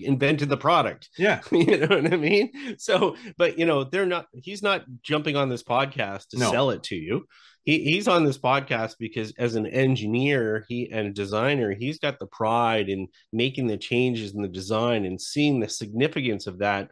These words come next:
Speaker 1: whether it's testing it with Scotty Scheffler or Rory McIlroy or, you know, whoever the play, uh, i-, is on the tour, the best players in the world, but also knowing how that's going to impact,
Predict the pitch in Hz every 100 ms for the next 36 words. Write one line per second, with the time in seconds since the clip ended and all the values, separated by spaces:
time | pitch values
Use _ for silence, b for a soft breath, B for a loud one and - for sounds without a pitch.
0 | B B B 117 139 131 120 107 - -
1 | b b b _ - 151 143 131 113 107
2 | - - 120 107 104 117 101 113 98 95
3 | 92 101 113 107 104 95 - 98 95 92
4 | 85 - _ - 107 90 104 123 123 127
5 | 107 92 - 101 95 - 98 - 107 92
6 | 113 113 107 95 92 92 - 180 131 85
7 | - 135 - 135 117 104 104 107 175 151
8 | 131 127 B B B 139 156 151 143 139
9 | 123 123 123 120 - 123 123 117 98 -
10 | 117 113 - 110 107 - 110 101 98